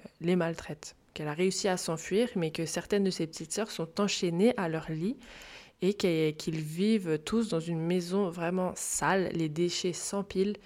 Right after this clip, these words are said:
Le matin, quand, euh, elle se réveille, elle dit que, bah, parfois elle arrive même plus à respirer tellement ça pue et que l'air, il est lourd, enfin, voilà. Et, euh, ils ne mangent presque pas. Leurs parents ne leur donnent pas,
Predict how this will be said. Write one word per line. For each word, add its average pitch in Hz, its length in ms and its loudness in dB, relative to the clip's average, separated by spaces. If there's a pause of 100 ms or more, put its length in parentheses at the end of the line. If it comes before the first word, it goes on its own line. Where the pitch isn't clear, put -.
(340)
Le 170 100 2
matin, 190 680 2
quand, 170 360 -2
euh, 160 200 2
elle 160 120 0
se - 120 -4
réveille, 170 360 4
elle 165 120 4
dit 196 320 -2
que, 160 300 -4
bah, 147 480 -4
parfois 175 300 -4
elle 175 80 0
arrive 151 420 0
même 170 180 2
plus 214 280 0
à 180 80 2
respirer 196 400 -2
tellement 165 280 -2
ça 151 220 -4
pue 214 380 -2
et 160 180 -4
que - 160 -6
l'air, 170 380 0
il 156 200 -2
est 156 60 -2
lourd, 185 240 2
enfin, 143 480 -4 (600)
voilà. 180 260 2 (680)
Et, 226 440 6 (160)
euh, 160 600 0
ils 165 120 2
ne 170 80 4
mangent 175 260 2
presque 202 380 0
pas. 160 300 -2
Leurs 170 140 -6
parents 165 280 0
ne 214 100 4
leur 160 180 2
donnent 156 220 -4
pas, 180 380 0